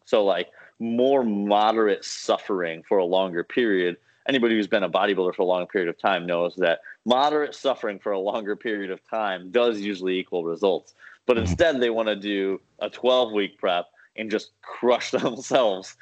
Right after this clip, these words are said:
Speaker 1: uh, with an insane amount of cardio. So that's what I say, where I think that, um, they start thinking, like, "I'll work harder. I don't care. You know, I'll be the hardest working person." And it's like,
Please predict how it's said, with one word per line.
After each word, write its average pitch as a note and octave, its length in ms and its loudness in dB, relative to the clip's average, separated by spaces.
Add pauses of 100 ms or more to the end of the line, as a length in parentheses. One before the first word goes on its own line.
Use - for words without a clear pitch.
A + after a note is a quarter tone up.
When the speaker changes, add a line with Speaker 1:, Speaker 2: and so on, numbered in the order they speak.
(260)
Speaker 1:
uh, G2+ 260 2
with G2+ 380 -6
an A#2 80 -10
insane G#2+ 440 -4
amount G2 220 -2
of E2+ 140 -12
cardio. G2 500 -2 (300)
So - 140 0
that's C#3 220 0
what C3 80 0
I A2+ 120 2
say, G#2+ 220 -2
where G2+ 160 -2
I F#2+ 100 -2
think G#2 260 -10
that, F2+ 280 -2
um, F2+ 320 -2 (340)
they A#2 340 4
start A#2 320 0
thinking, A2 280 -2
like, F#2+ 360 0 (260)
"I'll B2 220 2
work A#2+ 200 0
harder. A#2+ 440 0
I G#2+ 100 0
don't B2+ 160 -2
care. B2 380 0
You G2+ 100 -4
know, G#2+ 100 -2
I'll A#2 120 2
be B2 120 0
the A#2 120 2
hardest A#2+ 360 -4
working A2 320 -4
person." A2+ 440 -2
And F#2+ 120 0
it's F#2+ 200 -8
like, F#2+ 200 2